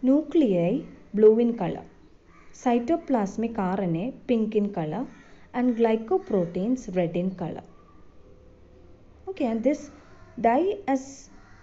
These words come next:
as itself it is blue in color, but it stains nuclei blue in color, cytoplasmic R N A pink in color, and glycoproteins red in color.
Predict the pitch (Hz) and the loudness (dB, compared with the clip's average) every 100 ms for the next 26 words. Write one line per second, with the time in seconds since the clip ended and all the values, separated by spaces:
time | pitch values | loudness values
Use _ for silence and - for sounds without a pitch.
0 | - - - 277 277 - 277 269 247 233 | -20 -8 -4 -2 -2 -2 -2 0 -2 -4
1 | 226 220 214 202 180 165 - - - - | -2 2 4 2 -2 -6 -8 -18 -20 -20
2 | - - 233 269 262 - 302 220 240 277 | -20 -8 -4 -4 -4 -4 -2 0 0 -4
3 | - - - - - 233 247 - 339 381 | -10 -20 -20 -20 -4 0 0 0 0 2
4 | 320 240 220 208 202 175 160 262 - - | 2 4 4 2 -2 -2 -2 -4 -6 -16
5 | - - - 208 254 254 285 277 370 370 | -20 -8 -2 0 0 2 -2 -2 -6 -2
6 | 262 233 220 233 233 208 214 214 196 160 | -2 -2 -2 -2 -2 -4 -2 -4 -4 -6
7 | 160 269 - - - - 196 202 196 202 | -4 -8 -10 -20 -18 -6 -4 0 0 0
8 | 320 320 254 214 208 220 - 170 160 196 | -4 -2 -2 -2 -2 -2 -4 -6 -4 -6
9 | 208 160 | -6 -10